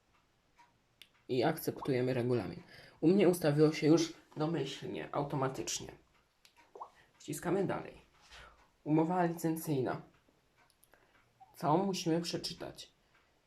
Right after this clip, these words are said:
Rozumiem. I tak.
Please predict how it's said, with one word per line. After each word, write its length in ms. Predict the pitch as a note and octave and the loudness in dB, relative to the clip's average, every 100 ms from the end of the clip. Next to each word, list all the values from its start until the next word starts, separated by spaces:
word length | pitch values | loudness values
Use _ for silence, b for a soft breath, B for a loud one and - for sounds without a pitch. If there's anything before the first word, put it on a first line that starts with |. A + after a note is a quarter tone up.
| _ _ _ - | _ _ _ -2
Rozumiem. 680 | D#3 D#3+ C#3 C3+ D#3 F3 - _ _ _ _ _ _ _ _ _ _ _ _ _ _ _ - - _ _ _ _ _ _ b b b b _ - | 0 2 2 2 0 -2 -10 _ _ _ _ _ _ _ _ _ _ _ _ _ _ _ -20 -20 _ _ _ _ _ _ b b b b _ 2
I 440 | D#3 D#3 E3+ - _ _ _ _ _ _ _ - _ | 6 8 6 -4 _ _ _ _ _ _ _ -20 _
tak. 320 | - - - | -4 -4 -8